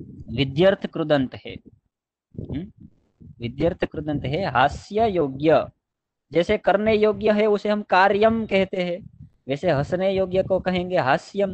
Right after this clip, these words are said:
हम्म? लिखने योग्य को लेख्यम, पीने योग्य को पेयम। विवक्षुः, वक्तुम इच्छा विवक्षा, सा अस्मिन् अस्ति इति विवक्षुः, विवक्षुः। ये भी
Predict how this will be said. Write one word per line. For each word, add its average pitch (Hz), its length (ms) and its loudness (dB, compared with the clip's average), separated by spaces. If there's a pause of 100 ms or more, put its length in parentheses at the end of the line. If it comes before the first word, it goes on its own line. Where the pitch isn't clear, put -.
(580)
हम्म? 220 120 -10 (260)
लिखने 190 380 -2
योग्य 190 400 0
को 180 220 -2
लेख्यम, 185 600 -2 (600)
पीने 190 260 0
योग्य 180 340 -4
को 185 140 -6
पेयम। 190 520 -6 (640)
विवक्षुः, 160 500 0
वक्तुम 127 520 -4
इच्छा 180 360 -2
विवक्षा, 143 680 -2 (380)
सा 196 240 2
अस्मिन् 185 340 -2
अस्ति - 300 -4
इति 151 360 -4
विवक्षुः, - 960 -12 (880)
विवक्षुः। 135 760 -4 (220)
ये 147 200 -4
भी 196 500 0